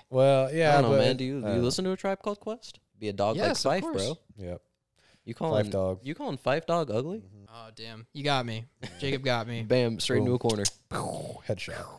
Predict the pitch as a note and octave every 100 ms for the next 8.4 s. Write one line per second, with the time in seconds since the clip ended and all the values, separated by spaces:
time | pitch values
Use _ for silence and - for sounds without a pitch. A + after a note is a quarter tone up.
0 | - _ _ C#3 C3+ C3 A#2+ A#2 G#2+ G#2
1 | A2+ G#2+ - A2 - A2+ G#2+ G#2 F#2 F3+
2 | D3 E2+ - - - E3 B2 G#2+ - C3
3 | D3+ E3+ D3 B2+ A2+ A#2+ D#3 C#3+ A#2+ G#2+
4 | A2 A2 A2+ G#2 - G2 - G#2 A#2+ A#2+
5 | A2+ G2+ F#2 E2+ G2 F#2+ F2+ E2+ B2 A#2
6 | A2+ G2+ - A2+ G#2+ G#2+ G#2 - G#2+ F#2+
7 | A3 A2+ A2 A2 G#2 G2 A2 G#2 G2+ G2
8 | G2+ G#2+ G2+ F#2